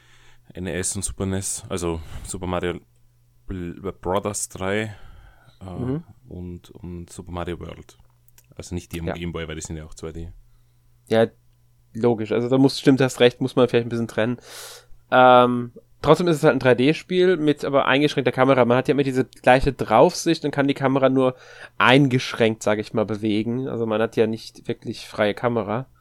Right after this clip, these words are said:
Speaker 2: Manchmal kann man sie sogar gar nicht bewegen. Ähm, war gewöhnungsbedürftig im ersten Moment, aber trotzdem finde ich, ist es ein schönes Spiel.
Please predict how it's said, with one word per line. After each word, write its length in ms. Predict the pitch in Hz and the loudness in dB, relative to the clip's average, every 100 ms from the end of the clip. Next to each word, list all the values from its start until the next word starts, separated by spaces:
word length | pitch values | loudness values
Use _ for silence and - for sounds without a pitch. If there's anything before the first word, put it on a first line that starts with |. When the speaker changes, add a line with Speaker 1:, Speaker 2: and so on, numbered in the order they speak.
| _ _ _ - | _ _ _ -10
Speaker 2:
Manchmal 160 | 113 | -6
kann 80 | 120 | 0
man 40 | 117 | 0
sie 60 | 107 | 0
sogar 140 | 110 | -2
gar 200 | 107 107 | 2 2
nicht 180 | 120 - | 2 -4
bewegen. 500 | 107 104 104 117 123 _ _ _ _ _ - | -10 -6 -8 -8 -14 _ _ _ _ _ -2
Ähm, 580 | 113 110 110 107 110 113 _ _ _ _ | 2 2 0 -4 -10 -14 _ _ _ _
war 240 | 123 113 | -4 0
gewöhnungsbedürftig 1040 | 151 147 131 135 127 113 - - - - _ _ _ - | 2 4 4 4 2 -6 -8 -10 -12 -20 _ _ _ -10
im 80 | |
ersten 320 | - 104 - 113 | -4 -4 -6 -10
Moment, 260 | 107 101 | -10 -8
aber 300 | 101 110 104 92 - | -6 -4 -4 -6 -8
trotzdem 320 | 123 - 131 | -8 -4 -6
finde 260 | - 123 123 | -4 -6 -6
ich, 100 | 117 | -10
ist 100 | 120 | -12
es 120 | 120 | -10
ein 220 | 120 113 | -10 -10
schönes 220 | 117 123 117 | -8 -8 -6
Spiel. 280 | - 127 | -4 -4